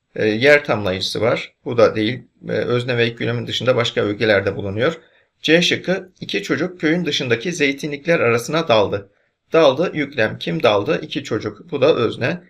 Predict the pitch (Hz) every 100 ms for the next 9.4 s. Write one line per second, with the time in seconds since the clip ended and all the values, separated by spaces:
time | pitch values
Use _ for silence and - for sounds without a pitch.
0 | _ _ - 160 175 - 135 151 123 160
1 | 165 127 123 139 123 135 127 117 95 143
2 | - _ - 135 160 - - 123 113 -
3 | 170 139 127 127 120 123 135 110 101 -
4 | 110 92 _ _ - 156 139 110 151 123
5 | 120 - - 98 98 - - 156 175 _
6 | _ - 143 143 127 131 143 123 127 127
7 | 117 120 110 160 - _ _ - 123 -
8 | 123 120 120 113 110 95 95 - - 98
9 | 107 131 170 -